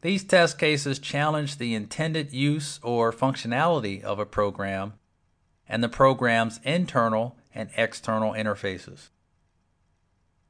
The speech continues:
Term number four fifty-seven dot one, normal case. Testing with usual inputs is necessary.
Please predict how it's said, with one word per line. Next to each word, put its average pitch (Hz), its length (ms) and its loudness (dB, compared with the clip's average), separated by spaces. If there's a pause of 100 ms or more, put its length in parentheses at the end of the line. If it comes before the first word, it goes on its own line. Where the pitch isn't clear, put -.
(720)
Term 170 240 4
number 135 240 4
four 147 320 2
fifty-seven 117 800 0
dot 101 300 -2
one, 101 400 -2 (1040)
normal 123 640 4
case. - 500 -6 (1160)
Testing 165 460 4
with 135 440 4
usual 175 360 4
inputs 120 640 2
is 110 160 -6
necessary. 104 720 -4